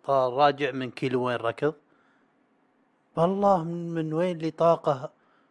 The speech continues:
أستوعب البشر؟ إي لا، قصدي يا ترى، يعني، مع الوقت لازالت لياقتك يصير هالرياضة هذه مخرج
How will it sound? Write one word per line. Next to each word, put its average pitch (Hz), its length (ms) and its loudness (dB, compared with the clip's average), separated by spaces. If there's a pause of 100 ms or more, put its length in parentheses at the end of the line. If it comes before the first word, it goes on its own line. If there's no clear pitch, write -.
(1160)
أستوعب 143 460 2
البشر؟ 135 520 -4 (1600)
إي 196 80 -4
لا، 196 180 0
قصدي 180 340 -4
يا 165 80 4
ترى، 170 320 2
يعني، 139 140 -2
مع 156 140 -2
الوقت 165 360 -4
لازالت 160 380 -4
لياقتك 151 480 -4
يصير 156 360 -8
هالرياضة 156 720 0
هذه 143 160 2
مخرج 143 460 2